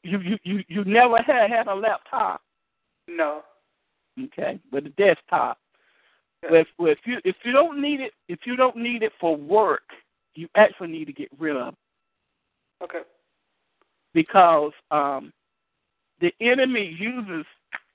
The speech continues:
Speaker 1: the laptop. Well, when I say laptop, the computer, period. Let's say computer. Okay.
Speaker 2: Right.
Speaker 1: Be-, for, for you, the enemy uses the computer to tempt you and lure you back into sin.
Speaker 2: Right.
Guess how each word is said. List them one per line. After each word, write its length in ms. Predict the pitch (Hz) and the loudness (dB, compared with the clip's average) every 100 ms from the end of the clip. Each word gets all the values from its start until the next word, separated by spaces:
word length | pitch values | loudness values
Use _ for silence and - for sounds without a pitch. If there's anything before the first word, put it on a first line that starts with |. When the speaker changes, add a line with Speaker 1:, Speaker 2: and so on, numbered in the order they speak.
| _ _ _ - _ _ _ _ | _ _ _ -20 _ _ _ _
Speaker 1:
the 60 | 147 | 0
laptop. 760 | 151 208 - - - 160 - - _ - | 6 6 6 -2 -6 -4 -4 -6 _ -4
Well, 180 | 180 | -2
when 100 | 226 | 0
I 60 | 240 | -2
say 120 | 220 | -2
laptop, 600 | 170 202 - 190 143 139 _ _ _ _ _ _ _ | 2 2 2 2 2 0 _ _ _ _ _ _ _
the 100 | 143 | -14
computer, 500 | - 165 247 233 151 | -14 -14 -10 -8 -8
period. 440 | - 226 165 104 | -8 -6 -4 -4
Let's 120 | - | -4
say 120 | - 185 | -4 -6
computer. 600 | 185 160 170 151 - - - - _ - | -6 -12 -8 -8 -8 -14 -16 -18 _ -20
Okay. 180 | - 151 | -4 0
Speaker 2:
Right. 180 | 139 - _ _ _ _ _ - | 0 -2 _ _ _ _ _ -6
Speaker 1:
Be-, 120 | 165 - | -6 0
for, 140 | - 196 160 - | 2 2 0 -2
for 140 | 202 | -2
you, 380 | 175 180 269 254 | -2 -4 -4 -4
the 140 | 175 - | -6 -4
enemy 300 | 220 233 214 | -2 -2 -4
uses 320 | 190 170 214 196 | -6 -6 -6 -6
the 80 | 170 | -8
computer 720 | - 156 - - 233 220 139 - _ _ _ _ | -8 -10 -14 -10 -8 -6 -6 -8 _ _ _ _
to 240 | - 170 156 - - | -4 -2 -2 -4 0
tempt 260 | 254 226 | 0 0
you 260 | 180 185 165 | -6 -10 -8
and 240 | 156 160 175 | -6 -4 -2
lure 160 | 196 | -2
you 260 | 180 190 185 170 | -4 -6 -10 2
back 260 | 175 165 - - | 4 4 0 -6
into 300 | 151 - 143 - | -8 -8 -16 -10
sin. 380 | 170 156 - 120 _ _ _ _ _ _ _ _ _ | -6 -6 -6 -12 _ _ _ _ _ _ _ _ _
Speaker 2:
Right. 200 | 175 - | -12 -12